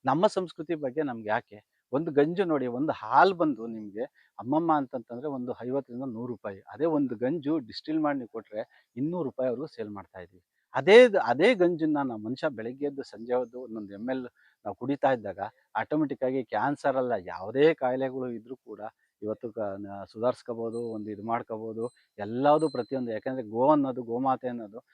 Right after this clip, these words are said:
ಮುನ್-, ಮೂವತ್ಮೂರು ಕೋಟಿ ದೇವತೆಗಳು ಇರ್ತಕ್ಕಂಥ ಒಂದು, ಆ,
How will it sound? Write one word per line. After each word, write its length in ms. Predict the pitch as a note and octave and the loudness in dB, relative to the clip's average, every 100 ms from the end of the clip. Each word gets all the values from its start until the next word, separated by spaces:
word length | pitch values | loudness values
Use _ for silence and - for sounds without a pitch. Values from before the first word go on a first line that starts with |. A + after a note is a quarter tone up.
| _ - | _ -8
ಮುನ್-, 360 | A#2+ C3+ C#3 | -2 0 0
ಮೂವತ್ಮೂರು 460 | B2+ C3 D3 D3 D3 | 0 -2 -2 -2 -2
ಕೋಟಿ 420 | - C#3 D3+ A#2+ | 0 -2 0 -2
ದೇವತೆಗಳು 460 | A2+ C#3+ D#3 D3+ C#3 | 0 2 2 2 0
ಇರ್ತಕ್ಕಂಥ 520 | B2 C3+ - B2+ - B2+ B2+ B2 | -4 -6 -6 -6 0 4 4 4
ಒಂದು, 320 | A#2+ A#2 A2+ A2 A2 | 0 -6 -6 -6 -8
ಆ, 320 | A2 _ A2+ | -12 _ -10